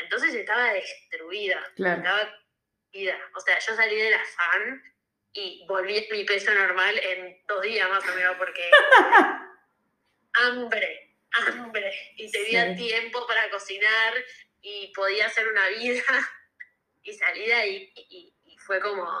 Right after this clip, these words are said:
Speaker 1: y yo, por ejemplo, me tuve que tomar una pausa larga, porque me pasaba esto, eh. Yo entraba a trabajar a las cuatro y media de la mañana, también vamos con ese detalle. Eh, me costó, me costó meses superar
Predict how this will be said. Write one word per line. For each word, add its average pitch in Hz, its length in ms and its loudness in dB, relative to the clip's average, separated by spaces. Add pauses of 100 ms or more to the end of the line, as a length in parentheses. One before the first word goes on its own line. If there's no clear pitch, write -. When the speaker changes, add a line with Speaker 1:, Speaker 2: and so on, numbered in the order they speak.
(280)
Speaker 1:
y 196 120 -14
yo, 226 220 -2
por 247 140 0
ejemplo, 233 380 0
me 214 120 0
tuve 196 180 0
que 202 100 0
tomar 185 220 0
una 190 220 2
pausa 185 420 0
larga, 190 680 2 (680)
porque 190 380 -8
me 175 100 -8
pasaba 202 320 0
esto, 220 400 -2
eh. - 140 -4 (500)
Yo 226 140 -2
entraba 285 300 4
a 294 80 -2
trabajar 196 320 0
a 220 60 0
las 196 200 -4
cuatro 208 240 -6
y 208 40 -10
media 208 140 -4
de 202 60 0
la 190 60 0
mañana, 185 400 -2 (420)
también 175 420 -8
vamos 175 280 -4
con 175 100 -2
ese 170 180 -6
detalle. - 640 -4 (960)
Eh, 190 380 -2
me 190 100 -2
costó, 208 560 -2
me 185 120 -6
costó 185 320 -4
meses 190 600 -4 (400)
superar 180 500 2